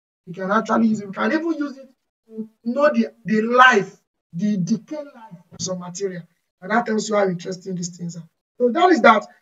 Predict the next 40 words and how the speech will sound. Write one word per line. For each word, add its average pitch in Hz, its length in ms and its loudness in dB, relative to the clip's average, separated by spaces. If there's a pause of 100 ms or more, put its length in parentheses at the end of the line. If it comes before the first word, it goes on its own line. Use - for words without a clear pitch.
(140)
for 190 120 0
radioactivity, 202 680 2
guys. 196 280 2
If 185 120 -4
you 190 60 2
are 185 80 2
just 233 260 2
watching 226 260 -2
this 214 160 -2
YouTube 208 280 -6
channel, 185 420 -2 (360)
kindly 220 260 2
subscribe 202 560 2
to 240 120 -6
this 311 220 2
channel. 285 500 8 (420)
This 226 140 0
is 208 40 2
one 240 120 8
of 214 140 6
the 196 100 6
best 220 320 4
channel 196 440 2 (400)
as 170 120 -2
far 214 140 0
as 202 100 4
chemistry 208 440 -2
concept 190 520 -2
is, 170 200 -4 (100)
you 175 80 -2
know, 175 140 -2 (140)
chemistry 220 340 -4
content 196 520 -2 (280)
is 175 160 -2
concerned. 175 540 -4
It's 185 120 -4
one 190 180 2
of 170 100 0
the 175 100 -4
best 175 420 -6